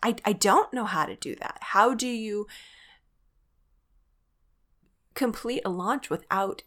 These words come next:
engaging in stress? How do I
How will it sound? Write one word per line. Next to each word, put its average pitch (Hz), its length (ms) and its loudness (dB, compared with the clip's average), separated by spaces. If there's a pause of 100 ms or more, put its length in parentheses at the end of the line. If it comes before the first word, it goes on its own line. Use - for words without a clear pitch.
engaging 170 560 -4
in 180 140 -6
stress? - 720 -4 (680)
How 254 440 2
do 226 320 -4
I 196 360 2